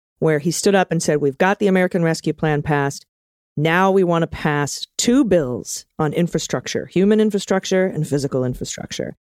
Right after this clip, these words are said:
And we're gonna spend three trillion dollars." And everyone went, "What? Three trillion dollars on infrastructure in two bills combined? That's impossible. Amazing. I can't wait. Holy shit. I hope we can get it done."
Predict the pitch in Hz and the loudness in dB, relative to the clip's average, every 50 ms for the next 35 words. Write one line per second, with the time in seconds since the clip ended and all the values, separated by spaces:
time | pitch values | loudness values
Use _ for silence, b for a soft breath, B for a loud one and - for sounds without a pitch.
0 | _ _ - - 156 156 156 180 208 226 220 196 175 - - - 160 139 131 110 | _ _ -4 -2 0 2 4 4 4 4 2 0 -2 -2 -2 -2 -2 -2 -2 -6
1 | - - - - 180 175 190 190 190 190 196 - - - - - 156 156 151 151 | -8 -8 -4 -2 0 2 2 2 2 2 0 -2 -4 -6 -2 0 2 2 2 2
2 | 147 147 147 147 139 127 127 123 123 123 117 101 82 69 131 135 135 139 127 151 | 2 0 0 0 -2 -2 -2 -2 -2 -4 -4 -4 -4 -4 -4 -4 -2 -2 0 0
3 | 151 143 147 147 147 135 120 - - - 107 120 143 143 151 156 160 160 190 220 | 0 0 0 0 0 -2 -4 -4 -6 -10 -10 -6 -6 -4 -2 -2 -2 -2 -2 -2
4 | 247 269 294 - - - - - _ _ _ _ _ _ - - - - - 190 | 0 -2 -2 -4 -6 -8 -12 -12 _ _ _ _ _ _ -18 -16 -6 -2 0 0
5 | 185 190 214 226 254 269 262 - - - 196 185 190 202 220 233 254 233 196 175 | 2 2 2 4 2 2 0 -2 -4 0 2 2 4 4 4 4 4 4 4 2
6 | 165 165 175 214 226 226 196 170 156 151 156 185 - - 208 - - - 226 247 | 2 2 2 2 2 2 2 2 2 2 0 0 0 -2 -4 -4 -2 -2 -2 -2
7 | - - - 285 285 302 294 202 175 165 - - 214 220 208 180 180 175 196 247 | -2 -2 0 2 2 2 2 2 0 0 -2 -2 -2 0 2 2 2 4 4 2
8 | 269 - - - 175 160 156 156 160 180 226 254 269 247 _ _ _ _ _ _ | 0 -2 -2 -2 -2 0 0 -2 -2 0 0 0 -2 -4 _ _ _ _ _ _
9 | _ - 208 247 277 285 - - 175 165 147 - - - 269 269 269 - 214 190 | _ -2 0 0 0 0 0 -2 -2 -2 -2 -4 -2 0 0 0 2 2 0 2
10 | 160 156 139 - - 202 214 233 240 247 269 277 302 320 320 302 226 214 214 180 | 2 2 0 0 2 2 2 2 4 4 4 4 4 4 4 4 4 4 2 2
11 | 147 - - - 190 208 196 _ - - - 330 330 285 262 - 226 247 269 294 | 0 -4 -4 0 0 0 0 _ -6 -4 0 0 2 2 0 0 0 0 0 2
12 | 330 370 339 349 330 226 180 - _ _ _ _ - - 320 359 349 311 302 220 | 2 2 4 2 2 0 -2 -6 _ _ _ _ -6 0 2 2 4 4 2 2
13 | 214 196 185 196 - - - - 359 339 269 - - _ _ _ - 190 190 185 | 2 0 0 0 -4 -4 0 0 2 2 0 -2 -4 _ _ _ -2 0 2 4
14 | 247 294 247 - 220 214 190 - 208 202 190 208 214 208 - - - 233 254 233 | 2 2 2 2 2 2 2 2 2 2 2 2 2 0 -2 -2 0 0 0 0
15 | 185 120 - - | 0 -2 -6 -10